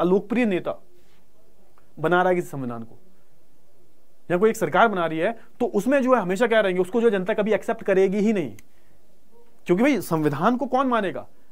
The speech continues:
जब आप, आप हर एक वर्ग को जो है बराबर बराबर देखोगे। लेकिन इनके जो संविधान जितने भी बने थे वो उनके राजा ने बनाए थे भाई, नहीं चल पाए। उन्नीस सौ नब्बे में संविधान द्वारा बहुदलीय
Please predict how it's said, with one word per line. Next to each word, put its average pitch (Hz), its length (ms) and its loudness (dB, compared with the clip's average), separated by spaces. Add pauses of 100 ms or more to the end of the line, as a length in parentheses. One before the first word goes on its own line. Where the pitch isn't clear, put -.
(140)
जब 226 200 6
आप, 175 260 -2
आप 196 200 8
हर 208 220 4
एक 247 260 0
वर्ग 220 180 6
को 226 140 2
जो 196 120 6
है 208 60 10
बराबर 175 300 6
बराबर 165 320 4
देखोगे। 135 380 -8 (680)
लेकिन 185 180 6
इनके 214 180 2
जो 202 100 -2
संविधान 165 380 0
जितने 180 240 -2
भी 208 60 2
बने 160 180 -2
थे 170 100 -2
वो 208 200 -2 (840)
उनके 156 200 -4
राजा 135 220 0
ने 160 60 -6
बनाए 143 220 -8
थे 139 120 -12
भाई, 127 140 -12 (380)
नहीं 185 100 4
चल 190 140 0
पाए। 160 200 -8 (1000)
उन्नीस 214 240 8
सौ - 60 4
नब्बे 214 260 8
में 254 100 8
संविधान 196 360 4
द्वारा 202 220 8
बहुदलीय 202 640 6